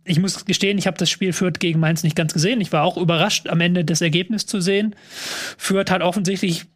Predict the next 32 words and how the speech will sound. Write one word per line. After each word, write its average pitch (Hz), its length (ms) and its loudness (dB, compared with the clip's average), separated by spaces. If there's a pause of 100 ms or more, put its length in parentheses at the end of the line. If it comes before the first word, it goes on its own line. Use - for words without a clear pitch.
(120)
momentan 170 540 2
kriegen 175 160 0
sie 170 140 2
ihre 170 220 2
Ps 190 320 0
auf 185 220 -2
den, 175 380 2
auf 170 100 -2
den 175 120 0
Rasen, 175 360 2
auch 151 120 0
die - 100 -12
Tore 175 300 0
wieder 170 280 2
richtig 165 320 0
schön 175 220 2
mit 160 100 0
Geschwindigkeit 175 600 0
rausgespielt. 196 680 -2 (140)
Und 185 160 0
es 151 80 -4
gibt 170 140 0
immer 170 160 2
einen 170 220 2
Spieler, 180 360 0
der 160 220 2
herausragt. 175 720 0
Das 165 160 -2
war 165 100 2
wohl 160 120 2
jetzt 160 200 0
Duziak. 214 540 -2